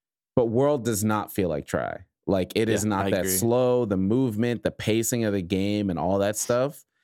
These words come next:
Speaker 1: And I think that's what takes away for even people who may be, like, World, like, World babies or whatever. They wouldn't, I, I think they probably wouldn't have that because World as a whole game is so fast paced and so, like,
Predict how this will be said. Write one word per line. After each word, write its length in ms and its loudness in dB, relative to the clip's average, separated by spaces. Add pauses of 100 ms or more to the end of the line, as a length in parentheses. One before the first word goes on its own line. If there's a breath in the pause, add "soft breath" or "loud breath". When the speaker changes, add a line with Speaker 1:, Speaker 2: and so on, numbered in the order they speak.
(240)
Speaker 1:
And 100 0
I 80 -2
think 280 -2
that's 240 -2
what 140 0
takes 300 -2
away 680 0
for 360 0
even 380 0
people 420 0
who 240 0
may 260 0
be, 240 0
like, 220 0
World, 480 0 (320)
like, 180 0
World 240 0
babies 340 0
or 60 0
whatever. 420 -4 (720 soft breath)
They 140 4
wouldn't, 340 0 (100)
I, 220 0 (100)
I 160 0
think 280 -2
they 120 2
probably 400 -2
wouldn't 320 -2
have 300 -2
that 200 -2
because 260 -2
World 560 0
as 160 0
a 80 0
whole 280 0
game 320 -2
is 120 -4
so 160 0
fast 460 -4
paced 420 -2
and 120 -6
so, 360 0
like, 300 -2